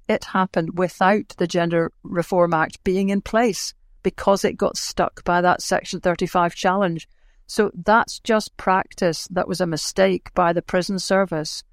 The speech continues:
And yet, it's actually also a problem south of the border about where you house prisoners who say that they have now transitioned. So it's not an easy one to figure. Just, it isn't easy.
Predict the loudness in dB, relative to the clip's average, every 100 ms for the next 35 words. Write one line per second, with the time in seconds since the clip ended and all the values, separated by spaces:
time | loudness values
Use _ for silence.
0 | _ _ _ _ _ -2 2 2 2 _
1 | _ -12 -2 -2 2 0 0 0 2 2
2 | 2 2 2 0 -2 0 0 2 0 0
3 | 0 0 0 -2 0 0 0 0 0 -2
4 | 0 0 0 -2 -2 -2 -2 -6 -4 -2
5 | -2 -4 -2 -2 -2 -4 -4 -2 0 0
6 | 0 0 0 -2 0 0 0 -4 -2 -4
7 | -2 -2 -2 -6 _ _ _ _ _ _
8 | 0 2 4 4 6 4 2 0 2 2
9 | 2 -2 0 0 2 0 0 0 0 0
10 | -2 0 0 0 -2 0 0 -2 -2